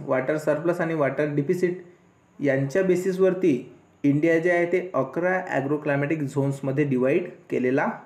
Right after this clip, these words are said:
होता. त्याच्यानंतर जे आहे India जो आहे तो पंधरा agroclimatic झोन्समध्ये divide केला. पण तो कशाच्या भरशावर की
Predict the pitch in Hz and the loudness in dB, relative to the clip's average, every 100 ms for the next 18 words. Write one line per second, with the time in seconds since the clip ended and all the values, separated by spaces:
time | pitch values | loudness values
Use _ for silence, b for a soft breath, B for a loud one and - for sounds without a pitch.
0 | - 151 139 107 - - - _ _ _ | 0 0 0 -2 -4 -14 -20 _ _ _
1 | _ _ _ _ 131 123 185 185 185 202 | _ _ _ _ -2 2 2 4 4 2
2 | 196 214 185 170 175 180 - - _ _ | 4 4 6 4 2 -2 -16 -20 _ _
3 | - 143 156 185 190 196 190 185 202 226 | 0 2 4 4 4 4 4 2 0 0
4 | - - 208 208 233 202 196 185 160 156 | -6 0 2 4 4 4 4 4 2 0
5 | 160 147 151 147 151 202 190 151 147 180 | -2 -2 -2 -2 -2 0 2 4 4 2
6 | - - _ - 170 123 - B B B | -4 -12 _ 0 2 2 -2 B B B
7 | B _ 175 - - - 190 196 196 208 | B _ -6 -6 -12 2 4 4 2 2
8 | 196 185 190 190 185 214 | 4 4 2 0 0 -4